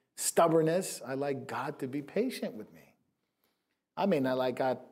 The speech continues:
you know, I may not like that God's patient with you and patient with other people. Uh, that's just the way we think, right? <laughs> Especially if they've done something against us.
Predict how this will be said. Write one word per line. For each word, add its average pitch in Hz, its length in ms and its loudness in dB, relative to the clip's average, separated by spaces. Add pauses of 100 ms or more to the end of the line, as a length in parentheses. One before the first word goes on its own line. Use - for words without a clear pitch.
you 135 120 -6
know, 90 100 -8
I 117 80 -10
may 135 160 -4
not 123 160 -4
like 123 160 -4
that 117 120 -10
God's 120 220 -6
patient 120 360 -6
with 101 160 -6
you 254 340 2 (800)
and 135 220 -4
patient 151 340 0
with 127 160 2
other 254 180 8
people. 147 600 2 (580)
Uh, 120 380 -4 (100)
that's 131 220 -4
just - 260 -6
the 131 80 -4
way 123 140 2
we 120 100 0
think, 139 320 0
right? 156 260 4 (120)
<laughs> - 800 0
Especially 160 300 4
if 135 40 2
they've 143 140 6
done 156 160 6
something 160 320 6
against 151 340 4
us. 165 460 4